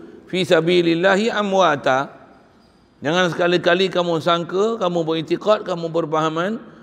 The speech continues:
orang yang mati pada jalan Allah Ta'ala ni adalah orang yang mati. "Bal ahyaun inda rabbihim yurzaqun." Bahkan mereka ni hidup. Hidup pula, hidup macam mana? Yurzaqun, diberi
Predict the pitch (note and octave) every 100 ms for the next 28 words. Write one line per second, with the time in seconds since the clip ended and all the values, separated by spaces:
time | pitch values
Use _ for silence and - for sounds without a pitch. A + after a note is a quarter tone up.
0 | - - D3 E3+ D#3 D#3+ E3 F3+ E3 E3+
1 | E3+ E3 E3+ D#3 D3+ D#3+ E3+ E3 F#3+ F#3
2 | F#3 F3+ F3 F3 E3+ F3+ F3+ F3 E3 F#3+
3 | F3+ B2+ G2+ - - _ A#2 D3 F3 F3+
4 | D3+ B2 - - - _ _ D#3 D3+ D#3+
5 | E3+ F#3+ F#3+ F#3 E3 D#3+ E3+ E3 E3+ E3+
6 | D#3+ F3+ F3 F3+ E3+ E3 E3 F3+ F3+ C#3+
7 | B2 - - - - - C#3+ D3+ F#3 E3
8 | D#3+ D#3+ D#3+ F3+ F#3+ F#3 D#3+ - - C3
9 | D3+ A3+ A#3+ - - G2+ F2+ - - -
10 | - _ _ _ _ - _ _ _ _
11 | _ _ _ D3+ E3+ G#3+ A#3+ G#3 G3+ G#3
12 | G#3 A3 F3+ C3+ D#3+ F#3+ E3+ D3+ D3+ -
13 | G#3 G3+ D#3 D3+ D#3+ D3+ F#3 A3 A3 G#3+
14 | A3